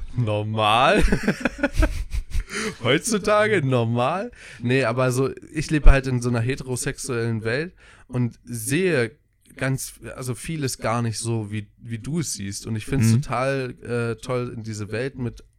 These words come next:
Speaker 1: eintauchen zu können, das mitsehen zu können, ähm, aus deiner Sicht natürlich. Und das auch so weit,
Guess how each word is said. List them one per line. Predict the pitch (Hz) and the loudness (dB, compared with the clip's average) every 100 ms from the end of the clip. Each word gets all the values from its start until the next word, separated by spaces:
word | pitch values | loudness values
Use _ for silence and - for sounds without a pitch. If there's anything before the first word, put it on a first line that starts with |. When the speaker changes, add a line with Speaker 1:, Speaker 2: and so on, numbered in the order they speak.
| _ _ _ | _ _ _
Speaker 1:
eintauchen | 123 139 156 - _ _ _ - 143 - 156 | -4 -2 -4 -10 _ _ _ -4 2 4 4
zu | - | 0
können, | - 165 165 170 - - - - | -6 -2 -2 -4 -12 -20 -18 -8
das | 123 135 | -4 -2
mitsehen | 151 - - 131 117 120 151 170 | -2 -6 -10 -8 -4 -4 -4 -6
zu | 151 | -8
können, | - 160 165 - - - - - | -6 -6 -6 -10 -20 -20 -20 -10
ähm, | 117 117 117 110 | -4 -2 -2 -4
aus | - 110 - | -6 -8 -4
deiner | 107 135 143 | -2 -2 -2
Sicht | 147 143 | -4 -6
natürlich. | 143 - 147 151 165 _ _ _ _ _ _ _ _ - | -8 -6 -6 -6 -8 _ _ _ _ _ _ _ _ -6
Und | 127 | -2
das | 127 | -2
auch | 123 117 | -4 -6
so | - 127 | -6 -2
weit, | 123 120 | 0 -2